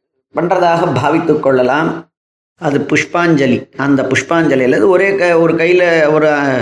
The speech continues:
கையில புஷ்பத்தை வைத்துக்கொண்டு, ரெண்டு கைகளிலேயும் கொஞ்சம் புறம் புஷ்பத்தை வைத்துக்கொண்டு, எம்பெருமான் திருமுன்பே அந்த புஷ்பங்களை சமர்ப்பிக்கலாம். புஷ்பாஞ்சலியை கொடுத்துவிட்டு,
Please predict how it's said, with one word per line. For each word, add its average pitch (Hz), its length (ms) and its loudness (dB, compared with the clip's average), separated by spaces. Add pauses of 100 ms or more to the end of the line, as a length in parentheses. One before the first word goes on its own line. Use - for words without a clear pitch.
(580)
கையில 185 320 0
புஷ்பத்தை 165 360 0
வைத்துக்கொண்டு, 143 560 0
ரெண்டு 135 200 0
கைகளிலேயும் 156 540 0
கொஞ்சம் 165 200 0
புறம் 151 240 0
புஷ்பத்தை 147 340 -2
வைத்துக்கொண்டு, 147 520 0
எம்பெருமான் 151 440 2
திருமுன்பே 143 480 2
அந்த 143 140 2
புஷ்பங்களை 143 480 0
சமர்ப்பிக்கலாம். 127 840 -2 (400)
புஷ்பாஞ்சலியை 143 840 0
கொடுத்துவிட்டு, 131 1080 0